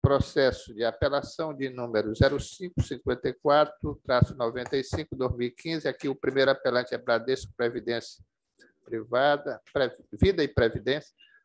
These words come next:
O segundo apelante é Raimundo Lourenço Ferreira,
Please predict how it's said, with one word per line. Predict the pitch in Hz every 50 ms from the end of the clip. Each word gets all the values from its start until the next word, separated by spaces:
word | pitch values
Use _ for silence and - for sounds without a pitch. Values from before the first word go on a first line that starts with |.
| _ _ -
O | - _ _
segundo | - 120 131 135
apelante | 139 - - 143 143 139 - 127
é | 117
Raimundo | 113 - 127 123 123 135 143 156 165 165 156
Lourenço | 139 135 127 120 117 113 123 135 147 147 - - - - - _ _ - - - - _ _ _ _ _ _ _ _ _ _ _ _ - _
Ferreira, | - 127 127 123 131 135 135 147 151 160 165 156 160 160